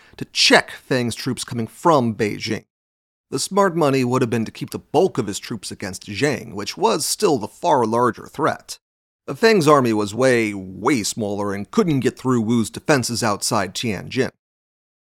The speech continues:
Understandably, though, Wu was very mad. Uh, one other reason Fang probably betrayed the Zhili was because he and Wu really didn't like each other.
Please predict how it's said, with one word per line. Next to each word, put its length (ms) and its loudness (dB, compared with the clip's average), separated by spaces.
Understandably, 600 4
though, 260 4
Wu 340 -2
was 180 0
very 500 -2
mad. 480 -8
Uh, 100 2
one 260 8
other 180 4
reason 380 -4
Fang 320 -4
probably 340 -6
betrayed 420 -2
the 60 -2
Zhili 320 -2
was 220 -4
because 380 -8
he 260 -6
and 160 -4
Wu 320 0
really 440 2
didn't 320 -6
like 360 -6
each 160 -12
other. 300 -12